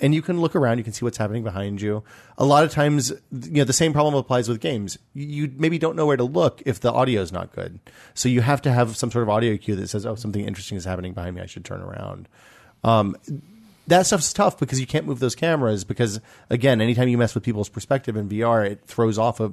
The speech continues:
a large percentage of people. So, you know, are we gonna see V R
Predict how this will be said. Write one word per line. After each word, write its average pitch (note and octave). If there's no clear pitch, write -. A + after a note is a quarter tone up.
a -
large G#2+
percentage G2
of F#2+
people. G#2+
So, A#2
you B2+
know, A2
are B2+
we B2+
gonna C3+
see B2+
V A#2+
R A#2